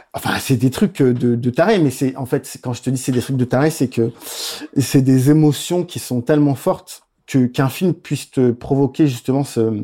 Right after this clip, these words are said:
ce type d'émotion, où en fait, tu vas rêver de la, d'être le héros du film, où tu vas rêver parce que t'es, forcément, t'es, t'es amoureux de la princesse Fantasia,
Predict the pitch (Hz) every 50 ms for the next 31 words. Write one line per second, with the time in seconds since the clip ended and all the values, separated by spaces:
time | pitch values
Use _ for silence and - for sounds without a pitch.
0 | 110 - - - 123 120 - 147 139 135 135 139 139 135 - - 185 214 226 -
1 | _ _ _ - - - - - - 165 175 170 156 135 - 160 160 165 - -
2 | - - 135 127 123 127 143 143 147 156 151 147 135 131 127 127 123 117 117 117
3 | - - - - _ - 120 120 139 135 135 - - 143 143 139 139 143 143 147
4 | 135 131 151 147 139 139 - - 180 185 190 185 175 160 156 - - 139 135 113
5 | 123 143 139 139 151 151 151 151 123 - 113 - - 139 135 123 - 135 131 131
6 | 127 127 - 120 - - 151 147 147 139 - 135 123 123 120 123 123 123 - 131
7 | 131 135 139 139 131 151 143 135 127 120 117 117 123 - - 135 120 - 143 135
8 | 123 - 143 127 - 143 143 123 147 170 190 196